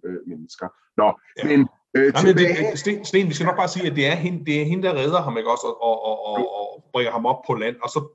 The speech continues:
Speaker 2: da han vågner derop, så tror han, at han er blevet reddet af de der, øh, nogle unge piger, han møder, ikke? Men, men, men hun skjuler sig derude, ikke? Og hun tør ikke at give sig til kende, selvfølgelig.
Speaker 1: Præcis.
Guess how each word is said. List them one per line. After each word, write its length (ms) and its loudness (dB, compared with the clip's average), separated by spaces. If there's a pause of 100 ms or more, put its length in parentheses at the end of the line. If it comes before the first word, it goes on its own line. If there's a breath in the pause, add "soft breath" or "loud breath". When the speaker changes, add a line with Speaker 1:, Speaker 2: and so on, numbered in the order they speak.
(120)
Speaker 2:
da 60 -2
han 240 -6
vågner 260 2
derop, 260 2
så 140 -6
tror 180 2
han, 180 -8
at 100 -10
han 140 -4
er 100 -4
blevet 240 -2
reddet 440 -2 (100)
af 120 -10
de 80 -14
der, 180 0 (420)
øh, 260 -12
nogle 260 -6
unge 240 -2
piger, 420 -6
han 180 -12
møder, 320 -6
ikke? 120 -6
Men, 200 -6
men, 120 -6 (200)
men 120 0
hun 160 2 (180)
skjuler 320 0
sig 180 0
derude, 300 -4
ikke? 120 -4
Og 60 -6
hun 100 -12
tør 160 0
ikke 140 0
at 80 -10
give 120 -12
sig 160 -10
til 200 -16
kende, 240 -8
selvfølgelig. 420 -4
Speaker 1:
Præcis. 320 -18